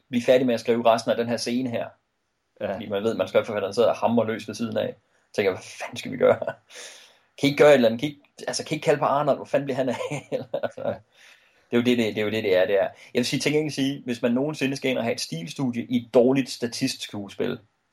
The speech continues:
Speaker 1: så kan man gå ind der, hvor, øh, Brightak, han, øh, får sine folk til at love, at hvis hun kan slå ham ihjel, så skal de lade hende gå, øh, uskadt derfra.
Speaker 2: Mm.
Speaker 1: Og så alle hans soldater, måden de alle sammen står,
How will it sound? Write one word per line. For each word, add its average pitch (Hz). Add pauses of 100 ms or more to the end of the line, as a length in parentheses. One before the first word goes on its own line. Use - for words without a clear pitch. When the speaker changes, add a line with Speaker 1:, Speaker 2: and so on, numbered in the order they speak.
(360)
Speaker 1:
så 127
kan 135
man 113
gå 120
ind 131
der, 120
hvor, 110
øh, 104
Brightak, 113
han, 107
øh, 92
får 113
sine 104
folk 123
til 131
at 110
love, 107
at -
hvis -
hun 113
kan 107
slå 104
ham 135
ihjel, 117 (480)
så -
skal -
de 123 (120)
lade 110
hende 104
gå, 120 (340)
øh, 104
uskadt -
derfra. - (840)
Speaker 2:
Mm. 117
Speaker 1:
Og 117
så 127
alle 117 (280)
hans 110
soldater, 110 (280)
måden 117
de 120
alle 120
sammen 110
står, 110